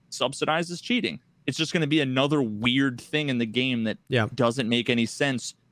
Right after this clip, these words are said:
Speaker 1: for new players or for people who forgot
Speaker 2: Yeah.
Speaker 1: the arbitrary reasoning. But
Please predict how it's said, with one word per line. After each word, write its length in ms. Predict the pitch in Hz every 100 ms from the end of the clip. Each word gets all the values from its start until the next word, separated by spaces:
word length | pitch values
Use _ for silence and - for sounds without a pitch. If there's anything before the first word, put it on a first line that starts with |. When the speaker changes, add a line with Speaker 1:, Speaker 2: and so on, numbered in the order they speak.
| _ _
Speaker 1:
for 100 | 139
new 240 | 117 131 156
players 540 | - 156 165 170 -
or 240 | 147 147 139
for 160 | 139
people 460 | - 151 143 139 123
who 340 | 139 123 120 - _ _ _ _ _ _ _ _ _
forgot 720 | - - 135 110 117 107 - _ _
Speaker 2:
Yeah. 160 | - 117
Speaker 1:
the 60 | 110
arbitrary 500 | 104 104 - 107 98
reasoning. 460 | 98 98 92 90
But 220 | - 101